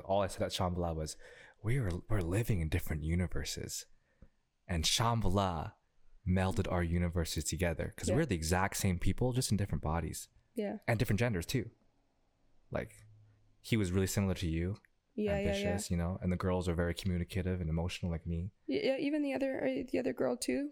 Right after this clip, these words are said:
Speaker 1: Yes,
Speaker 2: was, um,
Speaker 1: yeah, yeah.
Speaker 2: he had another person that he had connected to really well at, at Shambhala, and she's, like, polar opposite to me.
Speaker 1: Yeah.
Speaker 2: Which was actually really cool because
Speaker 1: It was cool.
Speaker 2: I really wasn't threatened at all. I was
Speaker 1: No,
Speaker 2: like,
Speaker 1: zero.
Speaker 2: "Absolutely, please go fill that."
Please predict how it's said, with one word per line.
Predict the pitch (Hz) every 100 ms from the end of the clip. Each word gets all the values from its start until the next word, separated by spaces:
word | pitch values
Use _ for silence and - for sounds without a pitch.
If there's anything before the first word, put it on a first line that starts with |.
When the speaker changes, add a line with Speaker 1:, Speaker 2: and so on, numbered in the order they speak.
| -
Speaker 1:
Yes, | 120 123 -
Speaker 2:
was, | -
um, | 113
Speaker 1:
yeah, | 113 110 - - - -
yeah. | 104 101 101 - _
Speaker 2:
he | - 247
had | 220
another | 208 202 196 202 -
person | - 202 208
that | 202
he | 202
had | 202
connected | 208 202 - 208
to | 214 208
really | 208 214
well | 208 202 208
at, | - -
at | 208 -
Shambhala, | 214 208 208 214 202
and | 196 202 - - _ _ _
she's, | - 220 202
like, | 202 -
polar | 220 196 185
opposite | 175 - - -
to |
me. | 190 202 233 - - _ -
Speaker 1:
Yeah. | 90 85 - - -
Speaker 2:
Which | 208 -
was | 226
actually | 190 254
really | 240 226
cool | - 285 214
because | - -
Speaker 1:
It | 117
was | 185 196
cool. | 185 139 98 92
Speaker 2:
I | 233
really | 247 285 269
wasn't | 262 254
threatened | 254 254 254
at | 208
all. | 254 190 190
I | 180
was |
Speaker 1:
No, | 110
Speaker 2:
like, | 101 87
Speaker 1:
zero. | 226 175
Speaker 2:
"Absolutely, | 170 240 240 240 226
please | 208 202 220 247 -
go | 202 226
fill | - 208 202 214
that." | 208 233 262 330